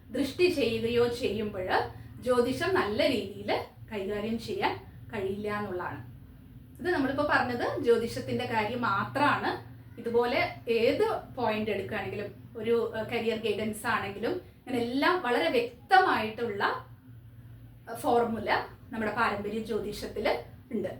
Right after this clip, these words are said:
അതപ്പോ മനസ്സിലാക്കുമ്പോ നമുക്ക് നമ്മളെ തന്നെ ഒരു പരിവർത്തനം,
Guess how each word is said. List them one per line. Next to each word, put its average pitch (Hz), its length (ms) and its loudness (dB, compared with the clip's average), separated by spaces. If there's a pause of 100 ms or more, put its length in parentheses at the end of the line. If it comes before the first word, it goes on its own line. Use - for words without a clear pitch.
(140)
അതപ്പോ 277 340 -4
മനസ്സിലാക്കുമ്പോ 277 920 2
നമുക്ക് 254 240 0
നമ്മളെ 302 540 4
തന്നെ 233 400 -2
ഒരു 233 180 -2
പരിവർത്തനം, 220 680 -2